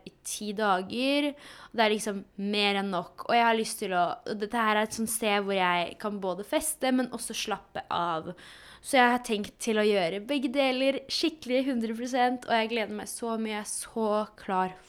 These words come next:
for sommer og ferie. Jeg føler at i det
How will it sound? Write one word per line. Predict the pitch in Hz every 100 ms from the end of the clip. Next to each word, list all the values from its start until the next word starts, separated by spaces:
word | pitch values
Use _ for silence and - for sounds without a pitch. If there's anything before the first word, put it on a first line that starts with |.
| -
for | 185 180 - - -
sommer | - 226 185 185 -
og | -
ferie. | - 175 - 170 196 - - - - - - -
Jeg | 254
føler | 311 254 214 196 202
at | 220 - -
i | 262
det | 202 226 214 220